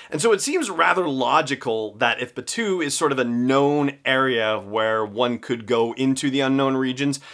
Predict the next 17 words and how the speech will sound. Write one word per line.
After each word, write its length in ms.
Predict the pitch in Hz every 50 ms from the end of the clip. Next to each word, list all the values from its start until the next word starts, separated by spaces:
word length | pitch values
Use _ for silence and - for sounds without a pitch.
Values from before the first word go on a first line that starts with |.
| - - -
one 180 | - 120 123 120
could 160 | - 117 113
also 260 | 113 110 - - 117
come 340 | - - - 117 120 120 - -
out 280 | - 156 170 160 - -
of 100 | 127 113
the 100 | 113 113
unknown 360 | 107 104 104 104 101 98 104
regions 500 | 101 101 98 98 92 98 98 98 95 90
there 300 | 92 101 98 98 98 98
fairly 560 | - - - - 135 127 120 113 120 120 117
easily. 540 | 113 - 135 151 143 120 113 104 104 107 110
And 100 | 113 113
so 220 | - - 127 113 113
it 100 | 110 -
seems 380 | - 185 220 247 233 202 165
like 280 | 156 156 147 143 139